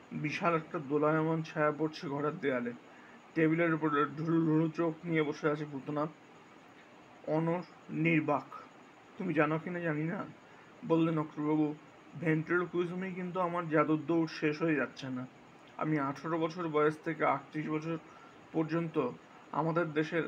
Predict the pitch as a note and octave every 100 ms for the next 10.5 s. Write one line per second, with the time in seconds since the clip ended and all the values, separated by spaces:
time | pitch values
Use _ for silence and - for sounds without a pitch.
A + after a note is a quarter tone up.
0 | - C#3 D3+ E3 B2+ C#3 C#3+ D3 D#3+ D#3+
1 | D#3 D3+ - D3+ D3+ D#3 - C3+ - E3+
2 | E3 E3+ E3+ E3 E3+ D#3 E3+ E3+ E3 D#3
3 | E3 E3 - - - - - - D3 D3+
4 | D3 D#3 D#3+ E3+ D#3+ D#3+ D#3 E3 D#3+ D#3+
5 | - E3 D#3+ C3+ B2+ B2 B2 - - -
6 | - - - - - D#3+ E3 F3+ - E3+
7 | D#3 D#3 D3+ A#3 - - - - - D#3+
8 | D3 D#3+ D#3 D#3 D#3 D3 D3+ D3+ D#3+ D#3+
9 | B2+ D#3 D3+ D3 D3+ D#3 D#3 C#3 C#3+ C#3+
10 | D3 C#3 - B2 B2